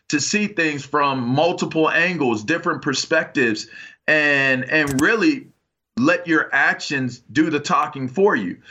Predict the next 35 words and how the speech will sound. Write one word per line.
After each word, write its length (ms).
So 280
if 100
my 320
actions 540
were 200
that 380
of 320
what 220
we 120
saw 260
Richard 340
Sherman's 520
actions 440
on 300
that 220
video 420
were, 420
then 340
I 180
have 280
to 80
live 360
with 240
the, 380
the, 320
the 180
whatever 420
the 100
results 520
are, 440
consequences, 880
repercussions, 760
whatever 380
they 160
are, 340